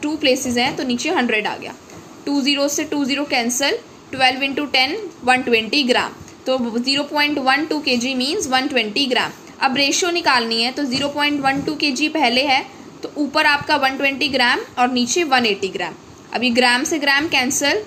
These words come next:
ज़ीरो से ज़ीरो कैंसिल, क्या रह गया? ट्वेल्व बाय एट। अब सिक्स की टेबल में कट करेंगे, सिक्स टू the ट्वेल्व, सिक्स थ्री the एटीन। आपका सिंपलेस्ट फॉर्म आ गई टू बाय थ्री,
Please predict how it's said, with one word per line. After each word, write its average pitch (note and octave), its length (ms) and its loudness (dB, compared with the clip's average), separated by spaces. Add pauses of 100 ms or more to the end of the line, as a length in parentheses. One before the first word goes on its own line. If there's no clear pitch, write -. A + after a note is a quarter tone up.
(360)
ज़ीरो C4+ 300 0
से D#4+ 100 -2
ज़ीरो C4+ 260 0
कैंसिल, G#3 400 -2 (100)
क्या B3+ 140 2
रह B3+ 120 2
गया? C4+ 160 0
ट्वेल्व B3 320 0
बाय A#3+ 320 2
एट। F#3 280 -6 (300)
अब A#3+ 80 -4
सिक्स - 300 -4
की D#4+ 120 -2
टेबल D4+ 280 0
में D4+ 120 -2
कट C#4+ 180 -2
करेंगे, C#4 440 0
सिक्स C#4+ 360 -4
टू C#4+ 120 -2
the C#4+ 180 0
ट्वेल्व, C4 440 0
सिक्स B3+ 200 -8
थ्री C4+ 200 -2
the C#4 80 0 (100)
एटीन। G#3+ 340 0 (600)
आपका A#3 260 0
सिंपलेस्ट C#4 460 -2
फॉर्म C#4 180 0
आ C4 120 6
गई C4+ 120 2
टू C#4+ 180 -4
बाय C#4 180 2
थ्री, D4 300 0